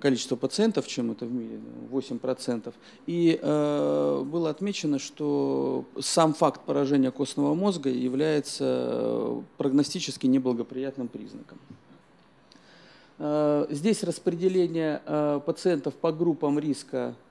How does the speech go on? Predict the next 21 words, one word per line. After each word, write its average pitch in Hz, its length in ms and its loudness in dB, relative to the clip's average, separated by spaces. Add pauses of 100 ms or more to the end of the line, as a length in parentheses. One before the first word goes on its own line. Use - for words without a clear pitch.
на 135 360 0
основании 139 640 2
международного 135 600 4
прогностического 139 800 0
индекса, 214 560 -2 (260)
куда 147 220 0
входит 139 400 -2 (220)
возраст, 143 440 0
Л 139 100 0
Д 143 120 2
Г, 139 160 4
экстранодальное 135 720 0
поражение, 131 560 0
стадия. 123 480 -2 (640)
Да? 190 120 -14 (560)
Э, 147 500 -6 (800)
в 170 120 -4
общем-то, 233 400 2
примерно 196 460 6
соответствует, 165 760 4
как, 147 240 -4